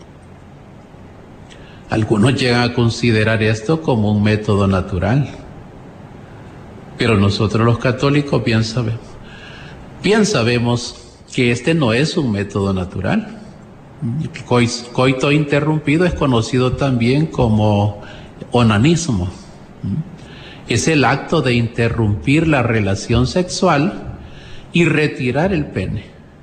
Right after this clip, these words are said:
para evitar depositar el semen en la vagina de la mujer. Por tanto, sabemos que Onán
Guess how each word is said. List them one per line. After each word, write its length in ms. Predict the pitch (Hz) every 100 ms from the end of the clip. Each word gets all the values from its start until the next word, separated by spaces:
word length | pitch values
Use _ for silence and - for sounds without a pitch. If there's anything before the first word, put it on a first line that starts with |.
| - -
para 260 | 113 113
evitar 580 | 110 107 90 76 147 156
depositar 760 | 143 - 113 - 104 - 123 135
el 160 | 117
semen 560 | 107 123 139 139 156 - - -
en 180 | 120
la 100 | 110
vagina 500 | 98 101 - 117 107
de 100 | 101
la 120 | 98 95
mujer. 440 | 90 - 147 - - - - - - - - - - - - - - - - - -
Por 140 | 101 101
tanto, 260 | 127 131
sabemos 380 | 123 113 127 120
que 160 | - -
Onán 580 | 123 117 143 165 175